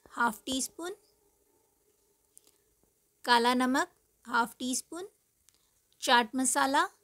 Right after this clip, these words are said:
हाफ टी स्पून और नमक हाफ टी स्पून।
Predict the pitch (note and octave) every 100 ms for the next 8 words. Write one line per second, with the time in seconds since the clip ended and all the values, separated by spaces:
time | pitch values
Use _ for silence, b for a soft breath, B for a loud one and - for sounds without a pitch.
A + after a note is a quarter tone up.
0 | _ _ - A#3+ A#3 - C4 C4 - D#4+
1 | F#4+ - _ _ _ _ _ _ _ _
2 | - B3+ B3+ A#3+ A#3 A3+ C#4 F4+ _ _
3 | - C4+ A#3 - A3+ G#3 - - G3